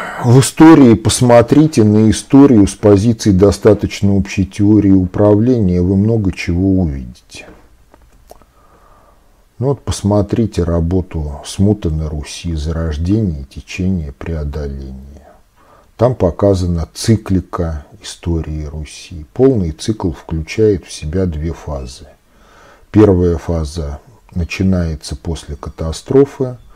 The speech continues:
Суть ее — попытка построения общенародного государства. В конце первой фазы появляется элита, которой общенародное государство не нужно. Она устраивает государственный переворот,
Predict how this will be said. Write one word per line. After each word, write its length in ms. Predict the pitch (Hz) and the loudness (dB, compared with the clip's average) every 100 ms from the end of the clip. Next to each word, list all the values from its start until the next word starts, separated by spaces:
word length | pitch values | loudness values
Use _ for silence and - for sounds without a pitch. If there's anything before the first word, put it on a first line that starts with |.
| - - - - _ | -20 -20 -20 -20 _
Суть 380 | - - 135 - | -6 -2 -2 0
ее — 240 | 90 104 | 2 2
попытка 600 | 110 92 85 107 101 - | 2 -2 -2 0 -2 -4
построения 920 | 82 85 - 92 90 92 113 120 107 98 - | -10 -10 -6 -4 0 0 0 0 -2 -2 0
общенародного 1080 | 101 - - 85 82 80 104 107 107 98 | 0 0 -4 -4 -2 0 0 0 0 0
государства. 1080 | 92 85 - 82 69 57 - - - - - _ _ _ _ _ _ | -2 -4 -8 -8 -8 -10 -14 -20 -20 -20 -20 _ _ _ _ _ _
В 60 | - | -4
конце 400 | 98 113 - 120 | 0 0 2 2
первой 440 | - 95 85 85 | 2 0 2 -2
фазы 460 | 80 95 82 73 76 | -2 -2 -2 -6 -8
появляется 920 | - 85 87 87 85 80 76 - 92 98 | -4 -2 0 0 -2 -4 -10 -8 -4 -2
элита, 320 | 135 151 120 | -2 -2 -4
которой 560 | - 82 - 87 85 | -4 -6 -4 -4 -2
общенародное 880 | 82 78 - 82 85 85 80 73 78 | -4 -8 -10 -8 -6 -4 -6 -6 -8
государство 800 | 78 80 - 85 82 78 - - | -8 -8 -6 -6 -6 -8 -12 -10
не 180 | 80 85 | -6 -4
нужно. 520 | 104 147 139 135 123 85 | -2 -4 -6 -8 -8 -6
Она 300 | 87 92 82 | -4 -2 -4
устраивает 880 | 80 - - 85 80 78 78 71 | -8 -10 -6 -4 -6 -8 -8 -8
государственный 960 | 80 - 98 82 82 - - 80 82 78 | -8 -8 -6 -4 -6 -10 -12 -8 -8 -8
переворот, 840 | - 87 87 98 120 156 156 | -6 -4 -2 -2 0 0 -2